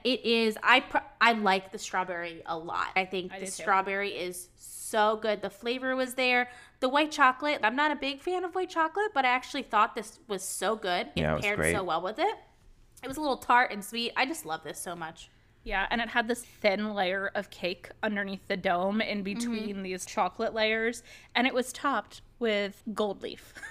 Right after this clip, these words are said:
Speaker 1: Mm-hmm.
Speaker 3: Yeah, it
Speaker 1: 'Cause
Speaker 3: was,
Speaker 1: why not?
Speaker 3: it
Speaker 2: 'Cause if you need
Speaker 3: sparkled.
Speaker 2: to be more
Speaker 3: <laughs>
Speaker 2: bougie, bougie.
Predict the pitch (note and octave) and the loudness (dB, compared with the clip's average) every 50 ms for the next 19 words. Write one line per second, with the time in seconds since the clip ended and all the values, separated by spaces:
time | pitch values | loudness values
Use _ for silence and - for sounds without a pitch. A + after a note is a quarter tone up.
0 | - - _ _ _ - C4 D4+ D4+ F4 G#4+ G#4+ - - - D4+ - - B2+ B2+ | -16 -20 _ _ _ -10 -10 -8 -8 -8 -10 -12 -16 -18 -12 -8 -2 4 6 6
1 | C#3+ - - - - - B3+ D#4 D4+ C4+ A3+ F#3+ E3 D#3+ - - - - - _ | 6 8 6 6 6 6 8 6 4 6 6 4 4 4 0 -6 -20 -20 -10 _
2 | - - A#2+ - - - - F4+ E4+ D4 - C3+ C#3+ D#3 - F3+ D3+ - - - | 0 0 0 0 -2 -2 0 -2 2 6 10 10 10 10 10 8 8 8 6 4
3 | E4+ E4 C#4+ D#4+ - C#4+ - - G#3 G3+ G#3+ F#3+ G3+ - - - A3+ G3+ D4 B3 | 0 0 0 0 2 4 4 2 2 0 -4 -8 -12 -16 -14 -10 -6 -2 0 0
4 | C4 - F#3+ D#3 G3 D4 | 0 -2 -2 -4 -4 -4